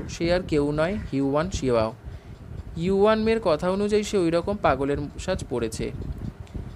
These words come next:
তাকে দেখে ইউয়ান মে খুব হাসতে লাগলো। রাজা তো অবাক। ইউয়ান মেয়ের মুখে হাসি দেখবার আশা সে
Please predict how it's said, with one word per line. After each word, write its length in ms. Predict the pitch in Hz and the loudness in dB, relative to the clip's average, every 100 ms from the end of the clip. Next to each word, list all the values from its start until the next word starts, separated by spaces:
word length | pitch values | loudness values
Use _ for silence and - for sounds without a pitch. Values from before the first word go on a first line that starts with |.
| - - | -14 2
তাকে 220 | 190 196 | 4 4
দেখে 220 | 226 233 247 | 2 2 2
ইউয়ান 340 | 196 185 190 | 2 2 2
মে 120 | 196 | 0
খুব 180 | 202 214 | -2 0
হাসতে 340 | 165 135 - | 0 0 -2
লাগলো। 420 | 139 123 120 117 123 - - - | 0 0 0 -2 -4 -12 -14 -2
রাজা 220 | 190 220 | 0 2
তো 140 | 226 214 | 2 4
অবাক। 340 | 151 131 113 - - - - | 4 4 2 -2 -16 -14 -4
ইউয়ান 320 | 180 196 220 | 0 2 2
মেয়ের 160 | 226 233 | 2 0
মুখে 200 | 226 233 | 0 0
হাসি 340 | 170 147 - | 0 -2 -2
দেখবার 400 | 196 202 202 214 | 0 0 2 0
আশা 340 | - 156 156 | 2 -2 -2
সে 120 | 190 | -4